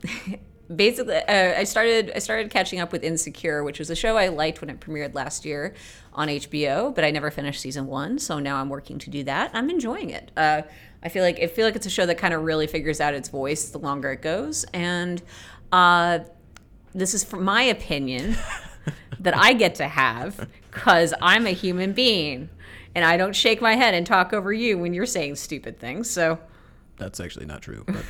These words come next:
Speaker 1: <laughs> Fair enough. Uh, but yeah, Insecure, I think, is a show that I like a lot more than Ben. Um,
Speaker 2: Oh,
Speaker 1: it
Speaker 2: that's not true. I just disagree that it, it, the voice thing.
Speaker 1: Yeah?
Speaker 2: Yeah, it's, it's itself from the get-go.
Speaker 1: Hmm. I, I mean, I don't know. Maybe it's, maybe it's just, like,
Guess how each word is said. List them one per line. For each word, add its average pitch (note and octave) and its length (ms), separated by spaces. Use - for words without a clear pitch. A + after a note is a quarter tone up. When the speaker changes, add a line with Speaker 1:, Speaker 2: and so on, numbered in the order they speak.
Speaker 1:
<laughs> D4 380
Fair F3 160
enough. C3 260
Uh, F#3 300
but F#3 160
yeah, C3 180
Insecure, A#3+ 440
I G3+ 80
think, F#3+ 160
is F3+ 80
a F3 80
show D#3+ 460
that D3 360
I F#3 140
like F3 220
a E3 40
lot D#3+ 200
more D3+ 160
than D3 120
Ben. C#3 360
Um, C#3 400
Speaker 2:
Oh, B2 100
Speaker 1:
it G#2 40
Speaker 2:
that's B2 200
not - 140
true. - 180
I G#2+ 120
just G#2 160
disagree G#2+ 360
that G#2 180
it, - 140
it, - 140
the G#2+ 80
voice G#2 280
thing. - 200
Speaker 1:
Yeah? F3 260
Speaker 2:
Yeah, - 180
it's, A#2 220
it's C3+ 200
itself A2 400
from - 180
the E2+ 60
get-go. - 380
Speaker 1:
Hmm. F#4 160
I, A#3+ 160
I C#4 40
mean, C#4 200
I G#3+ 120
don't G#3 80
know. D#3+ 100
Maybe G#3+ 320
it's, G3+ 160
maybe G#3+ 160
it's A3 100
just, G3 120
like, E3+ 100